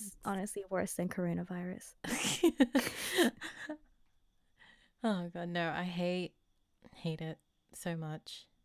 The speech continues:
Speaker 1: Like, it's,
Speaker 2: Mm.
Speaker 1: mm, yeah, nah. <laughs>
Speaker 2: Yeah, nah?
Speaker 1: Yeah, nah. I mean, I haven't, I haven't experienced it, like, upfront.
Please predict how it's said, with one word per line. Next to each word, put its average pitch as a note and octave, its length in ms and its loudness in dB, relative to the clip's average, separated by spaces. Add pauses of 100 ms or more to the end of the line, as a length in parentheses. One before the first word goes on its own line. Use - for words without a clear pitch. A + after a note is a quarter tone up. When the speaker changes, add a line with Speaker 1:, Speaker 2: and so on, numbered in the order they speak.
Speaker 1:
Like, F3 220 -4
it's, G#3 260 4 (220)
Speaker 2:
Mm. - 20 -2
Speaker 1:
mm, D#3+ 720 -2 (1800)
yeah, C#3+ 240 -16
nah. B2+ 80 -10 (840)
<laughs> - 60 -8 (920)
Speaker 2:
Yeah, G#3+ 180 4
nah? G3 340 2 (160)
Speaker 1:
Yeah, F3+ 300 0
nah. D3+ 320 -6 (320)
I G#3 40 2
mean, G#3+ 140 4
I G3+ 80 8
haven't, A3 360 2
I G3 40 -2
haven't G#3+ 420 0
experienced D3+ 680 -4
it, - 80 -10
like, - 440 -10 (640)
upfront. D3+ 400 -2